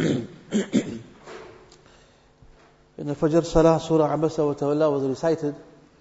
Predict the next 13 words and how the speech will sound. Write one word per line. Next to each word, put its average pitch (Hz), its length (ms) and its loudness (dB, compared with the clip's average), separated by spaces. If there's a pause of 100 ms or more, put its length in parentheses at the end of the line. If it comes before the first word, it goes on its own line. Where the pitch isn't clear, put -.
(840)
In 175 120 -4
the 170 100 -4
Surah 170 380 4
of 170 80 -2
Abasa 160 500 0
wa 147 80 0
Tawalla, 147 560 2
towards 156 220 0
the 151 120 -2
end 175 160 0
of 143 120 2
the 135 80 0
Surah, 147 360 0